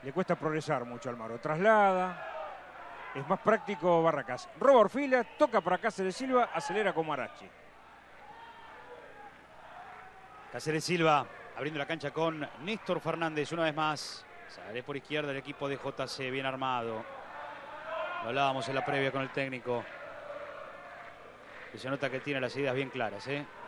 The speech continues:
Speaker 2: El D T que ascendió con Barracas desde la C. La perdía Fernández. Marcaba Giambuzzi.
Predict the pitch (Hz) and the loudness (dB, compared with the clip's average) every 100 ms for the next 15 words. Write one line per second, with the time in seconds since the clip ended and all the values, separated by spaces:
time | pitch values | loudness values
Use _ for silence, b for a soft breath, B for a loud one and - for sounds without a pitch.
0 | - - - - - - - - - 113 | -12 -12 -10 -10 -10 -14 -16 -14 -10 -8
1 | - 147 - 143 - 139 151 147 139 127 | -4 -2 2 4 4 4 4 6 6 4
2 | 113 - - - - - - 139 143 156 | 2 -4 -14 -12 -12 -8 -2 0 4 2
3 | 151 143 147 147 - 143 120 - - - | 2 2 2 2 2 0 0 -4 -10 -14
4 | - - - - - 415 784 - - - | -14 -16 -14 -14 -14 -14 -14 -14 -14 -14
5 | - - - - - - - - - - | -14 -16 -16 -14 -16 -16 -18 -18 -16 -16
6 | - - - - - - - 143 165 151 | -16 -16 -18 -18 -18 -14 -4 0 4 4
7 | 156 165 156 120 - - - 127 175 170 | 4 4 4 2 -2 -10 -10 -4 2 4
8 | 139 165 175 160 160 135 | 4 4 4 2 2 0